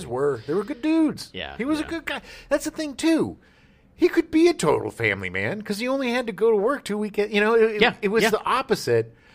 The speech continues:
Speaker 2: of most Hollywood
Speaker 1: <laughs>
Speaker 2: dads.
Speaker 1: It's true. It is
Speaker 2: Which
Speaker 1: very
Speaker 2: you
Speaker 1: true.
Speaker 2: get to see your kids maybe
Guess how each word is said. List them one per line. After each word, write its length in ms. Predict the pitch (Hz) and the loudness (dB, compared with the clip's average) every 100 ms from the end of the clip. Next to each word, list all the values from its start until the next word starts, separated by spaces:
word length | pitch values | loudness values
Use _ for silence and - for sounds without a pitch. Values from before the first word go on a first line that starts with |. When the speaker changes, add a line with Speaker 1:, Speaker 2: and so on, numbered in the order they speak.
| - | -8
Speaker 2:
of 160 | 156 165 | -6 2
most 360 | 180 220 226 - | 6 6 6 0
Hollywood 500 | 147 160 160 214 - | 0 2 4 4 6
Speaker 1:
<laughs> 0 | |
Speaker 2:
dads. 400 | 156 151 98 - | 4 4 2 0
Speaker 1:
It's 160 | - | -2
true. 360 | - - 220 135 | -6 2 4 4
It 120 | 117 | 2
is 120 | 185 170 | 2 4
Speaker 2:
Which 100 | 170 | 2
Speaker 1:
very 80 | 180 | 2
Speaker 2:
you 60 | |
Speaker 1:
true. 100 | 180 | 2
Speaker 2:
get 140 | 180 185 | 2 2
to 80 | |
see 180 | 160 180 | -2 0
your 120 | 156 | 0
kids 260 | - 190 131 | 4 4 4
maybe 240 | 151 139 | 0 -2